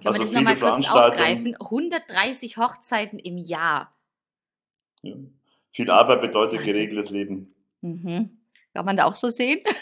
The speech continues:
Speaker 1: <laughs> Aber das ist ja
Speaker 2: <laughs>
Speaker 1: Wahnsinn. Hundertdreißig, dann habt ihr in der Woche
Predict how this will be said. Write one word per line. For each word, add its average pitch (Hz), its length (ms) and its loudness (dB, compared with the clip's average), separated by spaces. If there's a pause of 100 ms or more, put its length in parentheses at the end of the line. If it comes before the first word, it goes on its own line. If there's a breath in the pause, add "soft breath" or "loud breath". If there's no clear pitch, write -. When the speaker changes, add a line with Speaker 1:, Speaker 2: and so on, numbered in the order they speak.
(100)
Speaker 1:
<laughs> - 400 -4
Aber 208 160 0
das 208 120 -2
ist 214 60 -4
ja 180 120 -2
Speaker 2:
<laughs> - 0 -
Speaker 1:
Wahnsinn. 170 580 2 (160 loud breath)
Hundertdreißig, 277 640 -4
dann 196 160 -2
habt 262 240 -2
ihr 330 240 2
in 233 120 0
der 202 120 -2
Woche 240 260 0